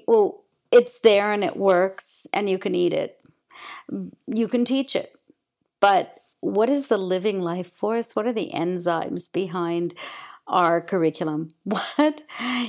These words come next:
is this idea of new life born of old? And I think, well,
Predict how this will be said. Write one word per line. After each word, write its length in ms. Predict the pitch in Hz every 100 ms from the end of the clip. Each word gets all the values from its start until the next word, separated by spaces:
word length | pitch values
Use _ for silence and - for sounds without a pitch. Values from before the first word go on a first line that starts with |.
| -
is 520 | 196 190 190 180 -
this 460 | 190 196 190 - - -
idea 840 | 190 185 165 202 233 190 160 160 _ _ _
of 580 | - 196 190 180 175 175 - _ _ _ _ _ - - _
new 560 | - 185 208 208 220 254
life 460 | 240 190 190 190 -
born 260 | 190 185
of 140 | 180 170
old? 420 | 165 147 - - _ _ _ _ _ _ -
And 160 | 185 190
I 100 | 190
think, 340 | 220 196 185
well, 360 | 190 190 214